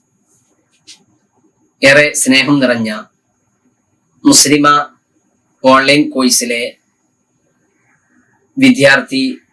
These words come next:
സഹോ-, വിദ്യാർത്ഥിനികളെ, സഹോദരിമാരെ,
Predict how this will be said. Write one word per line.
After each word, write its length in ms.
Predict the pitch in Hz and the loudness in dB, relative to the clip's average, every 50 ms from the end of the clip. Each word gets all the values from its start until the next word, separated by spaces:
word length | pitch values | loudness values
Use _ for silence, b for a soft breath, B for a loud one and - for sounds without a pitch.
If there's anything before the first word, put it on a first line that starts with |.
| _ | _
സഹോ-, 360 | - - - - 127 135 139 _ _ - | -6 -2 -2 -2 -2 -4 -6 _ _ -8
വിദ്യാർത്ഥിനികളെ, 960 | 131 120 117 135 135 139 139 139 - 147 143 131 123 127 127 120 123 123 - _ _ _ - - - | -8 -6 -2 0 0 0 0 0 0 0 0 0 0 -4 -4 -4 -6 -10 -14 _ _ _ -8 -6 -4
സഹോദരിമാരെ, 640 | - 127 135 127 120 120 120 113 107 104 104 - | -4 -2 -2 -2 -2 -2 -4 -4 -6 -8 -10 -14